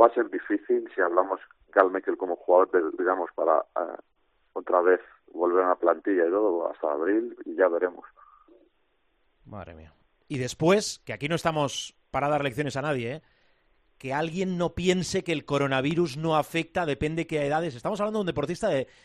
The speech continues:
Speaker 2: de primerísimo nivel, una infección, complicación pulmonar, y vamos
Speaker 1: Claro.
Speaker 2: a ver cómo vuelve, que somos optimistas y entendemos que va a ir bien. Pero, por favor,
Speaker 1: Exactamente.
Speaker 2: tengamos todos el respeto a esta enfermedad que se le ha de tener.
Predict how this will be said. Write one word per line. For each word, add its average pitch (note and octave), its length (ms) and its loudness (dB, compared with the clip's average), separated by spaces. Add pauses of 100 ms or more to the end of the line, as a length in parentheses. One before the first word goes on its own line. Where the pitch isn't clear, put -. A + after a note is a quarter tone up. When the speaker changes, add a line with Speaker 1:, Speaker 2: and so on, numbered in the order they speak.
Speaker 2:
de B2+ 120 -8
primerísimo C#3 480 -4
nivel, B2 220 -4
una E3 100 -6
infección, F3 580 -4
complicación C#3 640 -4
pulmonar, E3+ 560 -2 (580)
y C#3+ 120 -8
vamos G3 260 4
Speaker 1:
Claro. E3 160 2
Speaker 2:
a - 20 2
ver G#3+ 200 -4 (180)
cómo E3 220 2
vuelve, D3+ 280 2
que - 80 -18
somos E3 240 -2
optimistas G3+ 680 -2 (180)
y A#2 80 -10
entendemos C3+ 460 -6
que D#3 80 -2
va D3+ 80 2
a D#3 60 4
ir D3+ 120 2
bien. G#2 260 -6 (720)
Pero, G2 160 -12
por G2+ 140 -14
favor, C#3 240 0
Speaker 1:
Exactamente. F#3+ 200 6
Speaker 2:
tengamos E3+ 260 0
todos D#3 240 0
el D3 100 0
respeto D#3 460 -2
a D#3 40 2
esta D3+ 160 -2
enfermedad C#3+ 500 0
que D3+ 100 -6
se B2 100 -8
le A#2+ 80 -4
ha B2+ 60 0
de B2 80 -4
tener. D3+ 280 -10